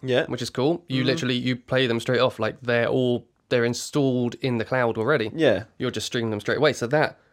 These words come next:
Speaker 2: the amount, like, you get a game and you go home, you're like, "Oh, I'm gonna play this. It's, it's exciting." And this is for people who have consoles.
Speaker 1: Yeah, yeah.
Speaker 2: Like, well, like, yeah, I bought the P S four and I forgot you kind of have to install
Speaker 1: You still have
Speaker 2: the
Speaker 1: to
Speaker 2: game.
Speaker 1: install the games, yeah. But
Speaker 2: And
Speaker 1: then, but then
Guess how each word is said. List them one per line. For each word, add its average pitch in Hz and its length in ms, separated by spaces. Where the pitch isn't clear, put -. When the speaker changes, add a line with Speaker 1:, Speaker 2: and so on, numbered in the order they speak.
Speaker 2:
the - 100
amount, 160 220
like, 143 220
you 156 120
get 160 380
a 139 80
game 120 500
and 123 140
you 117 60
go 139 180
home, 123 180
you're 120 80
like, 127 160
"Oh, 143 80
I'm 165 140
gonna 151 160
play 180 220
this. 160 160
It's, 156 240
it's 170 240
exciting." 160 640
And 135 380
this 147 240
is 123 80
for - 100
people 117 220
who 107 40
have 107 120
consoles. 117 540
Speaker 1:
Yeah, 127 160
yeah. 95 40
Speaker 2:
Like, - 180
well, - 180
like, 110 300
yeah, 139 180
I 113 40
bought 135 180
the 123 80
P 127 100
S 120 80
four 196 300
and 147 80
I 135 40
forgot - 380
you 139 80
kind 120 180
of 113 80
have 117 240
to 123 100
install 120 200
Speaker 1:
You 113 60
still 117 220
have 110 100
Speaker 2:
the - 60
Speaker 1:
to - 60
Speaker 2:
game. 147 80
Speaker 1:
install 107 180
the 101 80
games, 98 380
yeah. 98 180
But - 120
Speaker 2:
And 117 80
Speaker 1:
then, 185 200
but 170 180
then 165 280